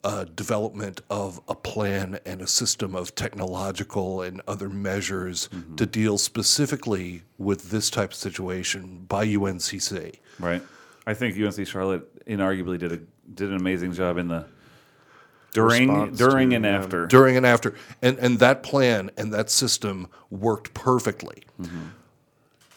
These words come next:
Speaker 1: It took all of that to keep the death toll to two.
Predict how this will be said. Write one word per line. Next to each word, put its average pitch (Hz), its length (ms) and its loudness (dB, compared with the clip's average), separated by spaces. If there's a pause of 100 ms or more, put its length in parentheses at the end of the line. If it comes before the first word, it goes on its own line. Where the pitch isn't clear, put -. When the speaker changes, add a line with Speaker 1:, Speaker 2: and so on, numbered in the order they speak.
(380)
Speaker 1:
It 113 160 -2
took - 300 -2
all 143 260 6
of 139 140 0
that 110 300 2
to - 60 -12
keep - 340 -4
the 113 60 -8
death 101 360 -4
toll 95 280 -6
to - 120 -14
two. - 340 -10